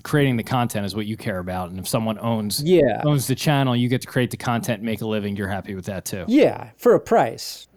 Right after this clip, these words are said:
Speaker 2: to own the channel now.
Speaker 1: Yeah, sure. Sure, yeah, yeah.
Speaker 2: Years ago, I'd be like, "Yeah, I'll do anything."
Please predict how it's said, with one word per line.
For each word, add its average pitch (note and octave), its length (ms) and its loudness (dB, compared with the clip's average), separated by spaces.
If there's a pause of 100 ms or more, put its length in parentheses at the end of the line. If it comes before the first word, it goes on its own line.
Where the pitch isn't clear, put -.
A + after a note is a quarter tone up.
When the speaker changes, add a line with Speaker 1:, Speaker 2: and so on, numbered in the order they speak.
Speaker 2:
to D#3 100 4
own B2+ 140 2
the B2+ 80 2
channel A#2+ 280 0
now. C3 340 -2
Speaker 1:
Yeah, G2+ 260 0
sure. - 340 -10 (460)
Sure, F#2+ 400 -6
yeah, C3 60 -4
yeah. F#2+ 280 -10
Speaker 2:
Years A3 300 6
ago, D3 240 6
I'd B2 80 4
be B2+ 80 2
like, A#2 180 2
"Yeah, D3 120 6
I'll A#2+ 100 4
do C#3 220 4
anything." D3+ 320 2